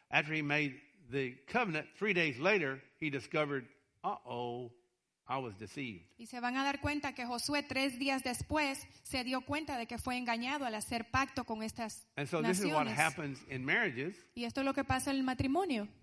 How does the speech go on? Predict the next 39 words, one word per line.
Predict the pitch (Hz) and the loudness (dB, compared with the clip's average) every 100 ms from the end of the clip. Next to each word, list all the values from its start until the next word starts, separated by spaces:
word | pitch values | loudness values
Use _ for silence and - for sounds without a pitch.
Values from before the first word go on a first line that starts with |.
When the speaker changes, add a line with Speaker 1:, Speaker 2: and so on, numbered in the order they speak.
| - | -2
Speaker 1:
that | 135 131 - | 0 0 -2
a | 113 | -8
few | 180 175 | -2 0
days, | 160 160 165 165 | 4 4 2 0
a | 123 | -4
few | - 156 | -4 -2
weeks, | 147 165 180 - - 117 | 0 0 -2 -8 -14 -6
a | 120 | -4
year | 131 151 165 147 | -2 -2 0 0
later, | 147 170 170 | 2 2 0
you | 135 131 | -2 -6
find | 120 123 123 | -4 -4 -2
out, | 117 107 - _ _ _ _ _ _ | -2 -4 -10 _ _ _ _ _ _
"Oh | 120 123 135 139 | -10 -8 -8 -8
my | 143 131 117 | -10 -10 -10
goodness." | 139 143 - - | -10 -12 -12 -10
Speaker 2:
Que | 240 220 | -6 -2
días | 233 240 | 0 0
después, | 233 233 - 277 302 | 0 -4 -2 -2 -2
semanas | 285 240 233 247 | -2 -2 -2 -2
después, | 247 233 - 262 262 | -4 -6 -4 -4 -4
años | 247 277 302 294 | 0 4 6 4
después, | 285 247 - 254 220 | 4 0 0 0 0
dice, | 214 226 240 226 - | -2 -2 0 0 0
"Oh, | 226 240 254 | 0 2 2
Dios | 247 247 240 240 | 2 2 2 4
mío, | 233 214 196 202 - | 2 2 0 -4 0
Speaker 1:
"I | 120 127 | 4 4
was | 131 120 104 - 104 | 2 -2 -6 -8 -14
deceived | 98 143 143 131 | -8 -2 -2 -2
in | 110 104 | -6 -8
this." | 95 90 - - | -10 -12 -18 -2
Speaker 2:
fui | 240 240 254 | 2 4 4
engañado." | 254 262 247 220 202 208 208 - - - | 4 4 4 2 2 -2 -4 -16 -18 -10
Speaker 1:
And | 113 | -4
then | 120 131 123 | -2 -2 -2
you | 120 | -2
get | 110 | 0
angry. | 123 147 107 92 | 0 -2 -6 -10